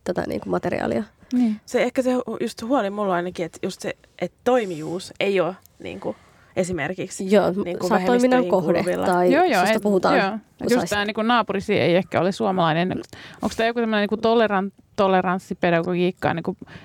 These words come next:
Speaker 2: et, et sinun kuuluu tietää tämä, mut sit sä sinä, kuka sen, tää sinä,
Speaker 3: Mm.
Speaker 2: niinku, et, et,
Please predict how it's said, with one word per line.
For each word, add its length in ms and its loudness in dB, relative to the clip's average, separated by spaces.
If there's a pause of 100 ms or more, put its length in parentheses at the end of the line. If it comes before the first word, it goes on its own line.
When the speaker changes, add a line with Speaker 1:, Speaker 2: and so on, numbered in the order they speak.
Speaker 2:
et, 120 0 (140)
et 180 0
sinun 400 0
kuuluu 460 4
tietää 420 2
tämä, 340 -2
mut 160 -6
sit 200 -2
sä 180 -2
sinä, 420 0
kuka 220 -2
sen, 140 -6 (140)
tää 180 2
sinä, 320 0
Speaker 3:
Mm. 260 -2
Speaker 2:
niinku, 180 -2 (280)
et, 80 -6 (480)
et, 100 0